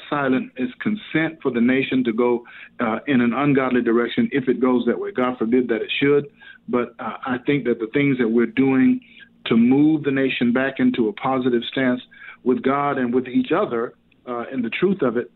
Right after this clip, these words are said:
the, the truth that we can rest our hopes on, uh, the, the body of Christ needs to be trumpeting that from pulpits.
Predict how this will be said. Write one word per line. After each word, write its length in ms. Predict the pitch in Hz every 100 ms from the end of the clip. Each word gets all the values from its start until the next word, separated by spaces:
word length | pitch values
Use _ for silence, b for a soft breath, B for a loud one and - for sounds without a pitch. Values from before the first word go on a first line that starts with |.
| b b -
the, 100 | 120 -
the 120 | 123 123 -
truth 160 | 196 -
that 100 | 131
we 180 | 113 127
can 200 | 120 113
rest 320 | 117 117 - -
our 220 | 123 110
hopes 320 | 110 180 202 -
on, 320 | 117 107 110 117 B B B
uh, 220 | - 113 117 -
the, 220 | 123 117 113
the 180 | 139 123
body 320 | 113 139 147
of 100 | 135
Christ 340 | - 160 143 143
needs 200 | 139 131
to 60 |
be 120 | 117 110 -
trumpeting 420 | 165 175 143 117
that 180 | 113 107
from 140 | 107 107
pulpits. 460 | 156 165 160 101